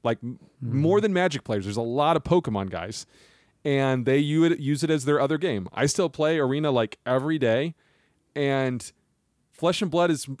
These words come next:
Speaker 1: kind of mentally like another format for me, if that makes sense.
Speaker 2: Yeah,
Speaker 1: It just
Speaker 2: sure.
Speaker 1: helps kind of freshen things up a little bit. Um,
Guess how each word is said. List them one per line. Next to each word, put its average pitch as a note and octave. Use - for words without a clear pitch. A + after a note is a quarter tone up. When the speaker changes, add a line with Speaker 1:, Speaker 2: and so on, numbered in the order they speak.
Speaker 1:
kind A#3+
of E4+
mentally G3+
like D#3
another C3
format D3+
for G#3+
me, A#3+
if D#3
that G3+
makes G#3
sense. G#3+
Speaker 2:
Yeah, D#3+
Speaker 1:
It -
just D3+
Speaker 2:
sure. F#3+
Speaker 1:
helps G3+
kind G3+
of C#3+
freshen D#3
things C3+
up A#2
a -
little D#3+
bit. F3
Um, A#2+